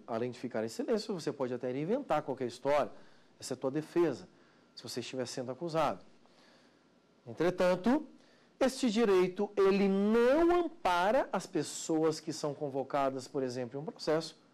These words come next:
como testemunhas. <laughs> Aqui não. Se você for convocado como testemunha, você não tem direito ao silêncio. Pelo contrário, você tem o direito de falar e dizer a verdade,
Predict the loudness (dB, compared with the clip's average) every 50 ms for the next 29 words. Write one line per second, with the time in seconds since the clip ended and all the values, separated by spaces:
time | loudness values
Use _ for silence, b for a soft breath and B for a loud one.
0 | _ _ -16 -14 -12 -12 -12 -10 -10 -8 -4 -2 0 0 -2 -4 -6 -12 -14 _
1 | _ _ _ _ _ _ _ _ _ _ _ _ _ _ _ _ -4 0 0 2
2 | 4 2 2 0 -2 -6 -4 -2 0 2 2 2 2 2 -2 -6 B B B B
3 | B B B B B B B B B B B B B B -2 0 2 2 2 2
4 | 2 2 2 2 2 2 2 2 4 4 2 4 2 2 2 2 2 2 2 2
5 | 0 -2 0 0 -2 -2 -2 -2 0 0 2 2 2 2 2 0 -2 -4 -4 -4
6 | -2 -2 -2 -2 0 0 2 2 2 2 2 0 0 0 -2 -4 -4 -4 -2 0
7 | 0 0 0 -2 -4 -8 -14 B B B B B B B 0 2 2 2 2 2
8 | 2 2 2 4 2 2 0 B B B B B -6 -4 0 2 2 4 4 2
9 | 4 4 4 2 2 2 0 -2 -4 -4 -6 -2 0 2 4 4 4 4 6 4
10 | 4 4 2 0 -2 -2 0 2 4 4 4 2 2 0 -2 -2 -4 -6 0 2
11 | 2 4 4 4 4 2 2 0 -4 -8